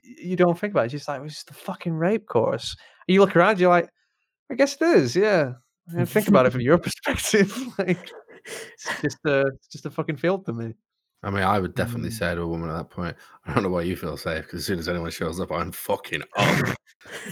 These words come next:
Speaker 3: <laughs> But here's the thing, though. You're least likely to be attacked if you're in a group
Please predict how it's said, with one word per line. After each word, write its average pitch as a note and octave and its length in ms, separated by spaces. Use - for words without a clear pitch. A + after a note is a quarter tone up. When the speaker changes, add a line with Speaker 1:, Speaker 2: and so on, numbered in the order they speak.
Speaker 3:
<laughs> - 1400
But B3+ 120
here's A#3+ 200
the G3+ 80
thing, D#3+ 200
though. G2+ 140
You're B2 480
least C#3+ 380
likely G#2+ 340
to - 60
be G2+ 120
attacked - 420
if - 200
you're G#2+ 220
in A2+ 120
a G#2+ 80
group A2 420